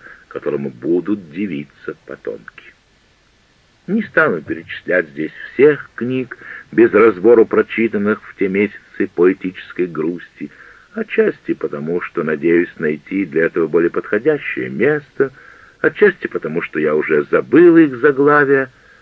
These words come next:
опять-таки до некоторой степени по той причине,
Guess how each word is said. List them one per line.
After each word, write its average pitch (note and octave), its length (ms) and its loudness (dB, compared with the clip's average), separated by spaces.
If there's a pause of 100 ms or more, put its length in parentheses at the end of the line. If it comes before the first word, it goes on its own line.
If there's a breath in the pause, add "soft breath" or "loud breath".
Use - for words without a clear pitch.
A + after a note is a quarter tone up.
(160 soft breath)
опять-таки - 920 -2
до G2+ 160 0
некоторой F#2 520 0 (120)
степени D#2+ 400 -2
по D#2 160 -8
той D3+ 220 0
причине, D#3+ 600 -8